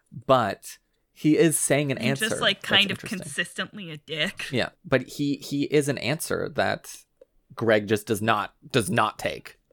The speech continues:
Speaker 1: <laughs> He does, does, he's like,
Speaker 2: Mm-hmm.
Speaker 1: he's so influenced by the games. He's like, "I'm, what's the move?"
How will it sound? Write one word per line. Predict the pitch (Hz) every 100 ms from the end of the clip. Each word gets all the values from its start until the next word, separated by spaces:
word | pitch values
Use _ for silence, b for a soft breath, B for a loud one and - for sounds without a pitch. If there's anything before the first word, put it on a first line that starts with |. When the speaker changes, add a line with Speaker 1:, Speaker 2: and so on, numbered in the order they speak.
| -
Speaker 1:
<laughs> | 202 -
He | 160 127
does, | - 120
does, | 123 -
he's | - 127 107
like, | 107
Speaker 2:
Mm-hmm. | - B B
Speaker 1:
he's | - 135 117
so | - 135 120 123
influenced | 117 117 117 95 - -
by | 147 90 101
the | 104
games. | 98 110 107 - - - _ _
He's | - 110
like, | 101 98
"I'm, | - 165 - b b _
what's | - 110 -
the | 110
move?" | 120 104 -